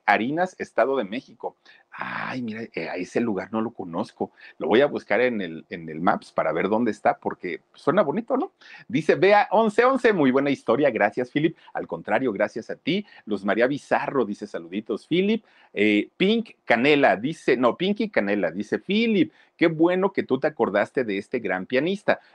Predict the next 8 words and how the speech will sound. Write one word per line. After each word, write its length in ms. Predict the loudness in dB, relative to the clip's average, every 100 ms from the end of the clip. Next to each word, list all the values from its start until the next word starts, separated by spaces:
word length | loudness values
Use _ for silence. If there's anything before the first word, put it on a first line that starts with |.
| -4
Me 160 | 0
encanta 500 | 0 2 0 0 -4
cómo 240 | -4 -4 -2
toca. 400 | 0 0 -2 -2
Es 220 | -4 -2
un 140 | -4
talentoso. 880 | -2 -2 -2 -8 -10 -2 0 0 -2
Saludos". 600 | 0 2 4 4 4 2